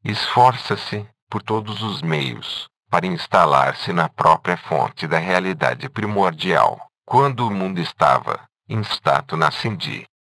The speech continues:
Regeneração pelo regresso ao tempo original.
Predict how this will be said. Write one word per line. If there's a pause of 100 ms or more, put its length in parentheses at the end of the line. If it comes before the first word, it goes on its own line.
(400)
Regeneração
pelo
regresso
ao
tempo
original.